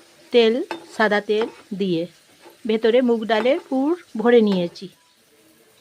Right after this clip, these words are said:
এই যে দেখুন, খুব সুন্দর ফুলেছে, একদম নরম তুলতুলে হয়ে ফুলেছে মুগ ডালের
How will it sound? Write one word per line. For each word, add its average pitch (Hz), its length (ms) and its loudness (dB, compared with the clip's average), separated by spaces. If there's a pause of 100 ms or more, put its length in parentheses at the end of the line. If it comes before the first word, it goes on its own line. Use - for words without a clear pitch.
(280)
এই 247 120 -2
যে 220 100 0
দেখুন, 180 280 -6 (100)
খুব 254 120 -4 (120)
সুন্দর 233 320 0 (100)
ফুলেছে, 226 480 -2 (640)
একদম 220 300 0
নরম 226 400 2 (220)
তুলতুলে 233 440 -4
হয়ে 214 220 0 (100)
ফুলেছে 226 420 -2 (840)
মুগ 220 220 0
ডালের 220 360 -2